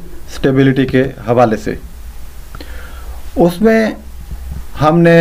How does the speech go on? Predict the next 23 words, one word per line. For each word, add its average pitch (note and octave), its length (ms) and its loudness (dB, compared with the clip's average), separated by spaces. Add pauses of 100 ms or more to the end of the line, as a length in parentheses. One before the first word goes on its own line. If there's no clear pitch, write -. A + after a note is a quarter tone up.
introduction E3 580 2
को E3+ 120 -2
cover F3 300 6
किया, G3 220 0 (1040)
political E3 480 4 (120)
instability D#3+ 720 4
को E3 140 4
हमने D3+ 160 4
start D#3 400 4
किया, G3 240 0 (1080)
उसमें C#3+ 300 2
हमने D3 260 4
इसका C#3+ 360 4 (140)
introduction C#3+ 580 4
पढ़ा। D3+ 320 2 (1600)
और A#2+ 140 2 (260)
political F3 420 2
stability F3 560 4 (360)
पाकिस्तान E3+ 600 2
की E3+ 100 2
एक D#3 120 2
सबसे E3 260 0
बड़ी D3+ 220 2